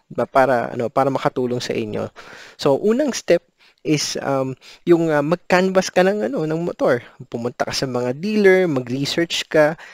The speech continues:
I would advise na pumunta ka sa mga groups ng mga motor. Hanapin mo yung, ano, yung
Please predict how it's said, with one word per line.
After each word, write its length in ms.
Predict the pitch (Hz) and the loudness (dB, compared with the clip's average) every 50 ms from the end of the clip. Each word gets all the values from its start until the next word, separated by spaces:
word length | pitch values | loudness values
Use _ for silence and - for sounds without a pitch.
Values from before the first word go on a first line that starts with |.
| - - - _ _ | -20 -20 -20 _ _
I 160 | - 127 143 | -4 0 0
would 240 | 160 170 185 185 175 - | 4 6 4 4 4 4
advise 720 | 147 147 139 139 131 143 139 135 135 135 - - - - - | 2 2 2 2 4 4 6 6 6 2 0 -2 -8 -6 -4
na 320 | 135 131 131 127 123 123 | -2 -2 -2 -2 -4 -6
pumunta 400 | _ - 139 135 131 139 139 135 | _ -8 -6 -6 -4 -4 -4 -4
ka 80 | - 147 | -4 -4
sa 160 | - - 147 | -2 -2 -2
mga 320 | 143 143 147 151 151 139 | 0 2 2 2 0 0
groups 480 | 135 147 156 156 151 - - - - - | 0 0 0 0 0 -2 -8 -8 -6 -4
ng 80 | 139 131 | -4 -2
mga 240 | 135 135 139 143 | 0 0 0 2
motor. 400 | 151 156 156 - 151 143 147 151 - - - - - - - | 0 0 0 0 0 0 0 -2 -6 -12 -14 -12 -10 -8 -6
Hanapin 480 | 135 131 127 127 143 - - 165 175 | -4 0 0 0 0 0 0 0 0
mo 80 | 175 180 | 2 2
yung, 160 | 180 180 170 | 2 2 2
ano, 160 | 156 143 139 | 2 2 2
yung 400 | 127 127 135 127 127 120 123 139 | 2 0 0 -2 -4 -6 -10 -14